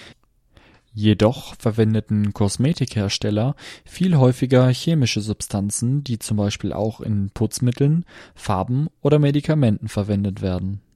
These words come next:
Leider sind in diesen Bereichen Tierversuche sogar zum Teil gesetzlich vorgeschrieben.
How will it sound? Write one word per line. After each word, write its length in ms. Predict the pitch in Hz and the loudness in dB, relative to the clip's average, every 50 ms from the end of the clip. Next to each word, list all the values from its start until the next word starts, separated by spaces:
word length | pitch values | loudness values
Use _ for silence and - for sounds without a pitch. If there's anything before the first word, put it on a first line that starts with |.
| _ _ _ _ - - - - - - | _ _ _ _ -20 -20 -20 -20 -16 -8
Leider 560 | - 95 92 90 95 101 113 117 135 156 160 - _ - | -2 0 2 2 2 2 4 2 2 2 0 -4 _ -8
sind 300 | 113 - 135 147 160 - | -2 0 0 0 0 2
in 120 | 127 123 | 0 0
diesen 260 | 117 135 156 170 185 | 0 0 0 2 2
Bereichen 520 | 170 151 117 110 107 110 110 - 135 127 127 | 2 4 4 4 4 2 2 2 0 -2 -2
Tierversuche 840 | - - 117 113 107 - 113 113 120 117 113 - - 131 143 156 165 | 2 2 2 2 2 2 -2 0 0 0 0 0 0 0 0 0 -2
sogar 400 | 156 135 143 139 131 113 107 101 | -4 -4 -2 2 2 2 2 2
zum 180 | - - 110 101 | 0 -4 -6 -4
Teil 300 | - 107 104 98 107 107 | -4 -2 -2 0 0 -2
gesetzlich 560 | 127 123 107 95 90 - - 110 117 - - | -2 -2 -2 -4 -4 -4 -4 -4 -4 -4 -4
vorgeschrieben. 760 | - 113 107 104 101 101 - - - 107 107 104 104 101 101 | 0 2 2 2 2 0 -4 -6 -6 -8 -8 -8 -8 -8 -10